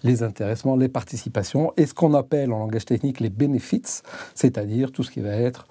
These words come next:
de nature protection sociale, hein, mutuelle, prévoyance, retraite, et cetera. Donc en fait, c'est finalement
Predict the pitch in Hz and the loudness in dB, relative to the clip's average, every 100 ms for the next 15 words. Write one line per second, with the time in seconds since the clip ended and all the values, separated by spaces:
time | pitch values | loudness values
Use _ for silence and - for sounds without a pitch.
0 | _ - 117 101 - 123 117 123 - - | _ -4 0 -2 -4 -2 0 -2 -4 -20
1 | - - _ - - - 110 120 101 110 | -20 -20 _ -4 0 2 0 -2 -2 -2
2 | - 107 - - 98 117 107 - 117 123 | -4 -6 -8 -8 -2 -2 -2 0 2 2
3 | 123 127 127 123 - 104 107 117 123 113 | 0 0 -2 -4 -4 -2 0 0 0 0
4 | 113 117 - 110 95 104 - 110 101 - | -4 -8 -6 0 2 0 0 -2 -2 -4
5 | - - - - - - - 107 113 98 | -18 -18 -20 -20 -12 -8 -2 -2 -2 -4
6 | 92 - 131 123 113 - 170 - - - | -4 0 2 2 2 4 4 2 -12 -8
7 | - 113 - 160 156 147 151 127 | -4 -2 2 4 4 4 2 0